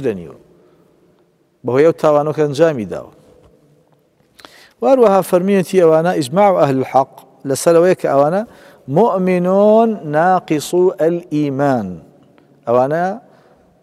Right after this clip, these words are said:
لە مزەدی سێ لا پەرە چل و یەک وا دەفەرمی لە شەرحی سەحیح موسلیم، ئەوانە ئیماندارن، بەڵام ئیمانیان نوقسانە. «ئین تابوا سقطت عقوبتهم.» ئەگەر تۆبە بکەنەوە،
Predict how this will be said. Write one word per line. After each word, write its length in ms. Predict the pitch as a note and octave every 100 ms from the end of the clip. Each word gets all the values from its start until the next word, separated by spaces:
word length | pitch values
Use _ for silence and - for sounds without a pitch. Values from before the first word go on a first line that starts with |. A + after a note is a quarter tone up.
| - D3+
لە 60 | C#3
مزەدی 480 | B2+ D#3+ D#3 D#3+ E3 F3+ - - -
سێ 140 | - G3+
لا 100 | A3
پەرە 140 | G3 F#3
چل 120 | - F3
و 20 | E3+
یەک 80 | D#3+
وا 100 | D#3+ C#3+
دەفەرمی 280 | C3+ C#3+ C#3+
لە 40 | B2+
شەرحی 200 | D3 C3 -
سەحیح 180 | B2+ B2+
موسلیم، 260 | A#2 D3+ D#3+
ئەوانە 220 | C3+ D3 C#3
ئیماندارن، 680 | C3 B2 A2+ A2+ D3 F3 G3
بەڵام 220 | F#3+ G3 F#3
ئیمانیان 400 | E3+ E3+ E3+ E3+ D3+
نوقسانە. 640 | C3+ - A#2 C#3 D3 D#3+ G3 B3+ _ _ _ _ _ _ _ _ -
«ئین 120 | C#3+ C#3+
تابوا 380 | - E3+ F3+ F3+
سقطت 520 | - F3+ E3+ E3+ D3+ B2+
عقوبتهم.» 880 | C#3 C#3+ C3+ C3+ B2 B2 A#2+ A#2+ A#2 B2 _ - D3
ئەگەر 240 | C3+ C3+ -
تۆبە 220 | C3 C#3+
بکەنەوە، 400 | D3 D#3+ D3+ D#3